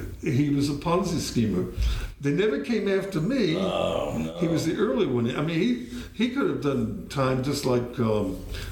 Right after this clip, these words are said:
Speaker 1: Ber-, Bernie, uh,
Speaker 2: Yeah, Bernie.
Speaker 1: Madoff.
Speaker 2: It's,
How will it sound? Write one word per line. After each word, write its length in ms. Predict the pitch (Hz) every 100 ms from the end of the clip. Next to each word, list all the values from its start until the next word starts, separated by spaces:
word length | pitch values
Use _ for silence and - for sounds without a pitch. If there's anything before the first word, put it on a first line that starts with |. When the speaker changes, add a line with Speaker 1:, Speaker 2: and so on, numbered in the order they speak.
| - -
Speaker 1:
Ber-, 460 | 120 - 160 127
Bernie, 640 | 120 - 127 123 120 113 113
uh, 60 | 107
Speaker 2:
Yeah, 180 | 127 123
Bernie. 300 | 95 107 123
Speaker 1:
Madoff. 160 | -
Speaker 2:
It's, 440 | - - - -